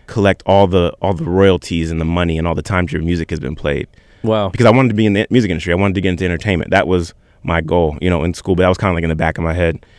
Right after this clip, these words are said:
Speaker 1: Thought it was a dream, thought it was something that could never happen, you know. I didn't really know anyone that could help me do that. But randomly met this lady who worked there. She helped me to get an internship. And the rest is kind of history after that. Like, did that internship, came back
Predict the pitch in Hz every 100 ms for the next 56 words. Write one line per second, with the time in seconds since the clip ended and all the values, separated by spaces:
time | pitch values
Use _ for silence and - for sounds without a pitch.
0 | - _ 90 87 82 76 85 85 80 80
1 | 85 87 82 73 80 80 78 82 82 82
2 | 80 80 - 82 78 80 - _ - -
3 | 87 90 85 85 87 87 82 80 76 76
4 | 82 - 82 - 95 82 85 71 92 85
5 | 73 _ - _ _ _ _ - 85 67
6 | - _ _ - 95 98 92 92 90 92
7 | 87 92 87 92 90 87 95 85 78 98
8 | 98 - 92 92 87 - _ _ _ -
9 | 95 85 80 80 76 98 95 87 - 92
10 | 90 - _ _ - _ _ - 92 90
11 | 101 101 95 85 80 87 110 - 90 80
12 | 78 85 85 80 80 - 92 101 92 90
13 | 90 90 87 92 87 - _ _ _ -
14 | 95 90 85 85 85 -